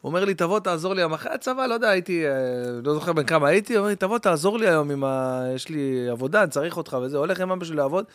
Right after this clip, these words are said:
מישהו פתח בית קפה בכיכר המדינה. אני רואה את עובד,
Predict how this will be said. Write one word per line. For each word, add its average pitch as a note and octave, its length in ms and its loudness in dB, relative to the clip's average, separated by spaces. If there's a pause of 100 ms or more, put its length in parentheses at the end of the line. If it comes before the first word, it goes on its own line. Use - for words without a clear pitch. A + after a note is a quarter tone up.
(320)
מישהו C4 300 -2
פתח G3+ 300 0
בית G3+ 120 2
קפה F#3+ 240 -2
בכיכר D#3 380 0
המדינה. C3+ 400 -2 (1080)
אני A2+ 160 -12
רואה E3 180 -10
את G3 100 -14
עובד, A3+ 340 -8